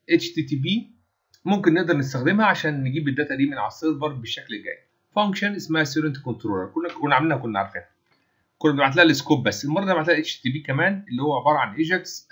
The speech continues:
هيجيب بيانات من على سيرفر. بقول فار واقول يو ار ال وبحدد اليو ار ال بتاع السيرفر اللي انا عايزه، اتش تي تي بي الملف اللي انا عايزه. خلاص؟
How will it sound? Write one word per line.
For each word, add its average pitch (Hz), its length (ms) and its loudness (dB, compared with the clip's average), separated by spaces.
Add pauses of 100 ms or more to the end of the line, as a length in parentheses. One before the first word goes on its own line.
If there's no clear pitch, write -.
هيجيب 139 420 -6
بيانات 139 300 0
من 131 80 -4
على 107 160 -2
سيرفر. 104 240 -12 (960)
بقول 170 260 2
فار 202 240 10
واقول 190 260 2
يو 185 180 2
ار 160 140 6
ال 226 200 4
وبحدد 190 420 2
اليو 165 180 2
ار 170 140 2
ال 165 280 0
بتاع 104 140 -2
السيرفر 147 380 -2
اللي 113 140 0
انا 113 100 2
عايزه، 92 340 0
اتش - 200 -8
تي 123 100 -8
تي 117 120 -6
بي 135 240 2 (920)
الملف 147 400 0
اللي 113 120 0
انا 95 80 -2
عايزه. 82 240 -12 (420)
خلاص؟ 170 420 0